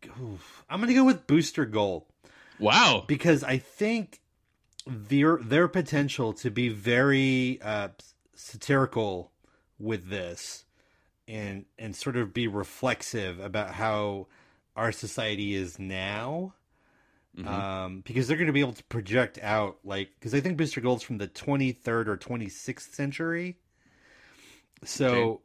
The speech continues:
Speaker 1: you know,
Speaker 2: Yeah.
Speaker 1: they're, they're gonna be able to do flash forwards of him, like, in
Speaker 2: Mm-hmm.
Speaker 1: his daily life, and just take, like, the American experience, but lampooning it to the tenth degree.
Speaker 2: Okay.
Speaker 1: And I wanna see that. Like, I
Speaker 2: Yeah,
Speaker 1: just,
Speaker 2: yeah.
Speaker 1: I really wanna see that.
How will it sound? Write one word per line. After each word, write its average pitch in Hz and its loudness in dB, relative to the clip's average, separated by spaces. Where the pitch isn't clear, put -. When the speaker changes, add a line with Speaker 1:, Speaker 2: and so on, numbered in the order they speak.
Speaker 1:
you 151 0
know, 127 4
Speaker 2:
Yeah. 107 2
Speaker 1:
they're, 196 6
they're 185 2
gonna 240 4
be 233 8
able 185 4
to 147 0
do 131 2
flash 135 2
forwards 165 2
of 101 -4
him, 127 0
like, 127 2
in 110 -4
Speaker 2:
Mm-hmm. 107 -2
Speaker 1:
his 98 -4
daily 117 -2
life, 123 -2
and 123 -4
just 139 -4
take, 160 4
like, 143 2
the 127 4
American 131 4
experience, 123 -2
but 107 -4
lampooning 120 0
it 117 -6
to - -16
the 98 -8
tenth - -10
degree. 92 -8
Speaker 2:
Okay. 190 -6
Speaker 1:
And 101 -6
I 117 -2
wanna 131 2
see 101 -8
that. 80 -16
Like, 117 -12
I 143 -4
Speaker 2:
Yeah, 160 -2
Speaker 1:
just, 254 0
Speaker 2:
yeah. 240 -2
Speaker 1:
I 127 -4
really 151 6
wanna 120 0
see 110 -6
that. 98 -8